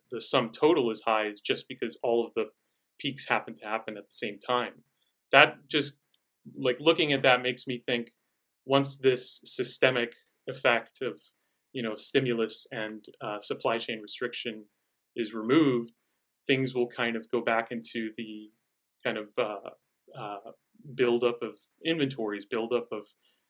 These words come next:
people trying to acquire the skills to get these crazy wages that we're seeing, and things will kind of, uh, go, become out of sync again as all those various things get, um, uh, go back to being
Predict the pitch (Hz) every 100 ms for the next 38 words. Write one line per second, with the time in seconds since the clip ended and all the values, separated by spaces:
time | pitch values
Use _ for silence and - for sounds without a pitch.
0 | _ - 131 127 117 - 135 135 135 123
1 | 170 180 165 135 - 135 117 117 117 123
2 | 117 113 - - 113 113 110 110 110 113
3 | - 127 110 - 113 104 101 - _ _
4 | _ 117 120 127 120 120 110 123 117 110
5 | 107 - _ 123 104 98 - _ _ 143
6 | 139 131 135 - 123 151 131 120 120 -
7 | 131 117 117 123 113 101 101 _ _ _
8 | _ 117 120 110 110 104 113 110 107 104
9 | - 110 104 - 120 95 - _ _ _
10 | _ _ _ 104 98 92 - - _ _
11 | _ - _ 123 104 - 123 120 110 -
12 | 127 120 110 104 104